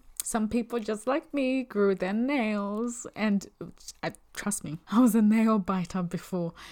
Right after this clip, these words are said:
So this is really good. Anyway, and then some people, it helped them, um, Rona helped them get into exercise. Some people felt that, um, they were more creative,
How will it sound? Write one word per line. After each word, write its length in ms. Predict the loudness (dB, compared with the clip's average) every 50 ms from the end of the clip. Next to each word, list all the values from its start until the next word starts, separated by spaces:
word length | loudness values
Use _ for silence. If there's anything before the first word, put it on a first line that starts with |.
| -20 -10
So 120 | -4 -2 0
this 280 | 2 2 0 2 2
is 140 | 0 0 0
really 240 | -2 -2 -2 -2 -4
good. 240 | -4 -4 -6 -6 -8 -12 -16 -20 -20 -20 -20 -20 -20 _ _ 0
Anyway, 340 | 0 2 2 0 0 -2 0
and 100 | 0 2
then 140 | 2 2 2
some 160 | 0 4 8
people, 380 | 8 8 8 8 2 0 0 0 0
it 100 | -2 0
helped 320 | 2 0 0 0 0 -2
them, 200 | -2 -2 -2 0
um, 460 | -2 -2 -2 -2 -2 -2 -2 -4 -6 -8 -8 -2 0
Rona 300 | 2 2 4 2 2 2
helped 380 | 2 0 0 -2 -2 -4 -6
them 260 | -4 -2 0 0 0 0
get 180 | 0 0 0
into 600 | 2 0 -2 -2 -2 0 0 2 2 2 2 0 -2
exercise. 680 | -4 -6 -4 -4 -4 -2 -2 -2 -2 -2 -2 -4 -6 -8 -16 -20 -20 -20 -20 -20 _ _
Some 200 | -2 -2 0 2
people 360 | 0 0 2 2 2 2 2
felt 360 | 2 0 0 0 0 -2 -4
that, 380 | -4 -4 -4 -6 -8 -12 -18 -12 -8
um, 500 | -6 -4 -4 -2 -4 -4 -4 -4 -6 -6 -8 _
they 600 | -2 0 0 2 2 0 0 0 -2 -2 -4 -6 -8 -10 -6 -2
were 140 | -2 0 0
more 200 | 0 -2 -2 -4
creative, 600 | -4 -4 -4 -2 0 0 0 0 -2 -4 -6